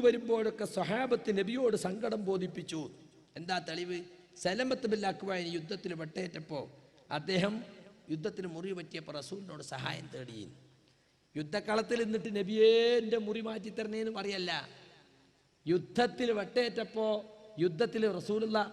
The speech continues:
അവിടുത്തെ നേതാവാണ്, നേതാവിൻ്റെ അടുത്ത് വന്നിട്ട് സങ്കടം പറഞ്ഞു. അപ്പൊ അള്ളാഹുവിൻ്റെ റസൂൽ തടവി കൊടുത്തു, ഊതി കൊടുത്തു, സുഖമായി. അതൊരു മുഅ്ജിസത്താണ്. ചില സന്ദർഭങ്ങളിലൊക്കെ റസൂലുള്ള തടവി കൊടുത്തിട്ടും ഊതി കൊടുത്തിട്ടൊക്കെ രോഗം സുഖപ്പെട്ടിട്ടുണ്ട്.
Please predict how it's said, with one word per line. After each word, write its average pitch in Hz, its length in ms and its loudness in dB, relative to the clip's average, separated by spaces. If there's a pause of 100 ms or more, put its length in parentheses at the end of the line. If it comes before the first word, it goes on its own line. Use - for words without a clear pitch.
(120)
അവിടുത്തെ 180 320 -4
നേതാവാണ്, 170 500 -4 (400)
നേതാവിൻ്റെ 185 520 -2
അടുത്ത് 170 200 -8
വന്നിട്ട് 156 260 -8 (100)
സങ്കടം 160 340 -6
പറഞ്ഞു. 113 260 -6 (640)
അപ്പൊ 143 180 -2
അള്ളാഹുവിൻ്റെ 175 600 0
റസൂൽ 180 200 -2 (140)
തടവി 170 340 -6
കൊടുത്തു, 165 260 -8 (120)
ഊതി 165 200 -8
കൊടുത്തു, 160 300 -6 (260)
സുഖമായി. 127 480 -10 (500)
അതൊരു 208 280 -6
മുഅ്ജിസത്താണ്. 185 680 -6 (320)
ചില 196 120 -2 (120)
സന്ദർഭങ്ങളിലൊക്കെ 185 840 -4 (460)
റസൂലുള്ള 196 440 0 (100)
തടവി 185 320 -2
കൊടുത്തിട്ടും 180 440 -4 (100)
ഊതി 190 200 0
കൊടുത്തിട്ടൊക്കെ 165 480 -8
രോഗം 165 280 -4
സുഖപ്പെട്ടിട്ടുണ്ട്. 139 640 -6